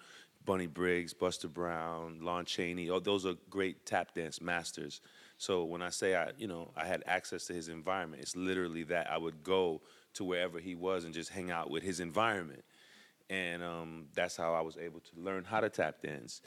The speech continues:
sort of like the old guys. Instead of going to a dance school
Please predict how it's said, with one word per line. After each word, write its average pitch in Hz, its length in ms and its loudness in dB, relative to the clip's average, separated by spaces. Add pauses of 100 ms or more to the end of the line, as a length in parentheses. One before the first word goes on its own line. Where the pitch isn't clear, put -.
(240)
sort 120 320 6
of 98 160 4
like 95 260 6
the 95 380 0
old 104 260 4
guys. 76 680 0 (120)
Instead 104 300 2
of 98 240 2 (320)
going 104 280 0
to 107 160 0
a 92 40 0
dance 90 400 -2
school 90 720 -2